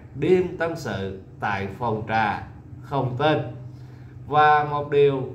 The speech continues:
rất là vui cũng được khán giả quan tâm, thì Tuyết Nhung và Giác Long cùng với người quản lý của Giác Long, đó là anh Bảo,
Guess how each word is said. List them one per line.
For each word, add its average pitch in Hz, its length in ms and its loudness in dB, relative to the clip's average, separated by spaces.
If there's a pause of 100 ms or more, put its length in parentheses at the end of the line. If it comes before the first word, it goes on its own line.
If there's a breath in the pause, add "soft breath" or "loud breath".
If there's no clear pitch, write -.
(300)
rất 233 220 -2
là 127 160 0
vui 170 320 2 (380)
cũng 123 200 -6
được 113 260 -2
khán 147 200 -10
giả 113 400 0 (120)
quan 143 280 2
tâm, 160 140 6 (760 loud breath)
thì 135 420 2
Tuyết 214 160 -2
Nhung 185 440 0
và 113 280 0
Giác 160 320 -2
Long 165 260 2 (840)
cùng 139 380 4
với 139 440 0 (380)
người 131 240 0
quản 123 280 -2
lý 156 320 2 (140)
của 107 280 -2
Giác 170 160 -4
Long, 156 360 2 (220)
đó 120 260 0
là 113 520 0
anh 127 200 -6
Bảo, 110 400 -2